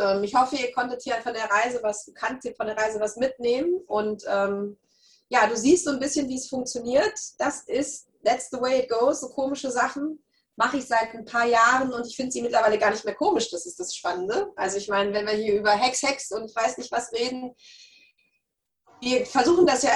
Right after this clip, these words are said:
in eine irdische Sprache zu fassen, ne? Also wir versuchen etwas in eine irdische Sprache zu fassen, was wir einfach eigentlich gar nicht so ausdrücken können oder was, was nicht so ausdrückbar ist. Ähm,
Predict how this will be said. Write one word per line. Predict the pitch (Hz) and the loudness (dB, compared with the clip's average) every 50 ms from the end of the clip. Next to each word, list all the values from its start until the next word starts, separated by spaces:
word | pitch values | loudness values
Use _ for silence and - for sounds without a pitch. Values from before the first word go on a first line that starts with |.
| 269 | 4
in | 262 262 | 2 4
eine | 262 214 | 4 6
irdische | 220 254 285 262 - 254 240 | 6 6 6 4 2 0 -2
Sprache | - - 214 240 311 302 302 - | -2 0 2 2 2 2 0 -2
zu | - - 185 | -6 -8 -8
fassen, | 185 - 160 160 - - 160 160 | -4 -2 -2 -2 -2 -4 -4 -2
ne? | 190 - | 2 4
Also | 254 233 214 220 214 214 208 202 - 185 | 4 4 4 4 4 4 4 2 2 0
wir | 208 214 | -2 -2
versuchen | 214 226 226 277 277 262 | 0 -2 -2 -2 0 0
etwas | 226 226 226 220 220 220 | -2 -2 -2 -2 -2 -2
in | 214 | 0
eine | 208 202 | 0 0
irdische | - 269 302 294 277 262 233 | 0 0 0 0 -2 -4 -6
Sprache | - - 233 233 262 269 269 | -6 -2 2 2 2 2 0
zu | - 254 | -6 -6
fassen, | - - 247 254 - 240 220 | -2 0 0 0 0 -2 -4
was | 214 - - | -4 -2 -2
wir | 196 - | 0 0
einfach | 208 202 - 233 220 - - | 0 -2 -2 -6 -10 -8 -4
eigentlich | - 202 208 220 - | -2 -2 -2 -2 -2
gar | - 226 226 | -2 0 0
nicht | 240 247 | -2 -2
so | - - | -4 -2
ausdrücken | - - 349 - - - - - - 339 | -2 -2 -2 -4 -6 -8 -12 -12 -12 -10
können | - - 214 208 | -6 -4 -4 -2
oder | 196 190 190 | 0 0 0
was, | 190 190 - - | 0 -2 -2 -4
was | 196 202 | -4 -4
nicht | 214 208 - | -4 -6 -6
so | - - | -4 -2
ausdrückbar | - - - - - 185 175 - - 185 185 - - | -2 -2 -2 -4 -6 -10 -10 -8 -6 -4 -4 -2 -2
ist. | 220 254 262 - - _ _ _ _ - - - _ _ _ _ _ - | -4 -4 -6 -8 -14 _ _ _ _ -20 -20 -20 _ _ _ _ _ 2
Ähm, | 196 196 196 196 208 208 214 214 208 202 - | 4 4 4 4 4 0 0 -2 -4 -6 -8